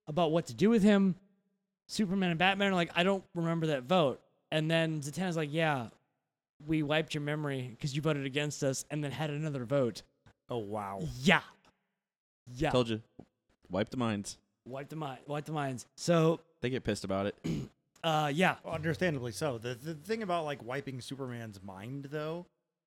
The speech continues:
Speaker 2: like, apparently
Speaker 1: 'Cause he's not immune to magic, by the way. Um, i-, if you wanna
Speaker 2: No.
Speaker 1: kill Superman, b-, by the way, not immune to magic. Write it down.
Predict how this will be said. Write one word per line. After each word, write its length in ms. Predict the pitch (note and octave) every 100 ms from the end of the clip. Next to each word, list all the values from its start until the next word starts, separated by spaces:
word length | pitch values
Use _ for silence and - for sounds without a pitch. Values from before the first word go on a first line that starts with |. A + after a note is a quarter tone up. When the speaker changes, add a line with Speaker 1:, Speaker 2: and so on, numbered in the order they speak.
| -
Speaker 2:
like, 180 | C3+ -
apparently 760 | C3+ - D#3+ C4 C4+ D#3 C#3+ C3+
Speaker 1:
'Cause 140 | A3 -
he's 240 | D#4 E4
not 140 | G4
immune 220 | C4 C#4 A#3
to 60 |
magic, 320 | F#3+ F#3 C3+
by 100 | B2+
the 60 | B2+
way. 160 | A2 F2+ _ _ _ _ _
Um, 220 | E3 D#3+ D#3+
i-, 120 | G3
if 140 | A#3 F#3+
you 60 | B3
wanna 120 | A#3
Speaker 2:
No. 60 |
Speaker 1:
kill 100 | B3+
Superman, 300 | A3+ A#3 G#3+ G3
b-, 20 | F#3
by 140 | F#3 G3+
the 60 |
way, 200 | G3 G3+ E3
not 200 | E3+ E3+
immune 200 | E3 D#3
to 40 |
magic. 280 | E3 D#3+ E3 D3+
Write 160 | D3+
it 40 | D3
down. 260 | D3+ D3+